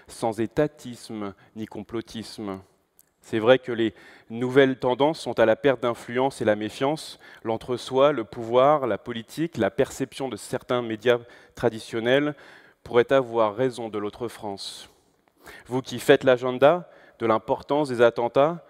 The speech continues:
aux solutions de l'anonymat, quel sera notre bien commun à minima ? Car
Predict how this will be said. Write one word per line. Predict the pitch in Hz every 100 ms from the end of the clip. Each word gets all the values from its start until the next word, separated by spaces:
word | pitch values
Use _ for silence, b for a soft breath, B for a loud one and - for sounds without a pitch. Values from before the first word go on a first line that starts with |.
| B -
aux |
solutions | 117 143 139 139 151
de | 135
l'anonymat, | 120 117 113 113 127 151 - B B
quel | - 123
sera | - 151 147 123 113
notre | 110 - 120
bien | 113 117
commun | - 147 123 107 101 -
à | 107
minima ? | 107 110 113 104 101 _ _ _ _ _ _ b b b b b b b b b -
Car | 123 120 107